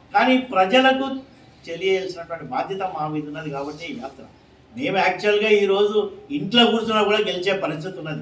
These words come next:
పార్లమెంట్ విషయానికి వస్తే మొన్ననే మనం చూసినాం, మొన్నటికి మొన్న అసెంబ్లీ ఎన్నికలలో వాతావరణం బీజేపీ వైపు ఉన్నా కూడా కాంగ్రెస్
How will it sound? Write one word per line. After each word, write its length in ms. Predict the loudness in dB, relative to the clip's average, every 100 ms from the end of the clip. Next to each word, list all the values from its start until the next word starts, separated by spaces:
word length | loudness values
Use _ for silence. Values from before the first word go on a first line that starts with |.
| -4
పార్లమెంట్ 540 | 0 2 2 0 -6
విషయానికి 420 | -10 -14 -18 -20 -20
వస్తే 200 | -20 -20 _ _ _ -20 -20 -20 -10
మొన్ననే 500 | -6 2 4 8 6
మనం 360 | 6 2 0
చూసినాం, 320 | -2 -2 -6 -8 -16 -20 -20 -20 -20 -20 -20 -20 -20 -14 -12
మొన్నటికి 520 | -10 -4 0 2 0
మొన్న 240 | 0 0 4
అసెంబ్లీ 480 | 4 4 -2 0 0
ఎన్నికలలో 760 | 2 2 0 0 0 -2 -4 -14 -20 -12
వాతావరణం 640 | -2 2 4 6 6 4 0
బీజేపీ 440 | -2 2 2 2
వైపు 260 | 0 -2 -4
ఉన్నా 180 | -4 -4
కూడా 420 | -2 -2 -4 -6 -20 -14 2
కాంగ్రెస్ 640 | 4 6 4 6 4 4